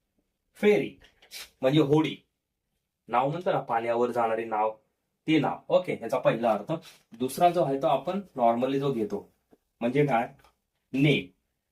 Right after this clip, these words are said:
अ नेम. दुसरा आहे लाडाचे नाव,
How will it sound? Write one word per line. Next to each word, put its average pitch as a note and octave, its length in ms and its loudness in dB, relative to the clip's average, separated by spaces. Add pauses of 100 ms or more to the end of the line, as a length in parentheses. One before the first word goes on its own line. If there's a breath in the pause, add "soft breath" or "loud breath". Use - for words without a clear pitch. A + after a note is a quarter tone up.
(800)
अ A#2+ 80 -2 (1800)
नेम. A#2 440 0 (480)
दुसरा C#3 300 2
आहे D3 220 -2 (300)
लाडाचे A#2 540 0 (380)
नाव, A#2 300 -4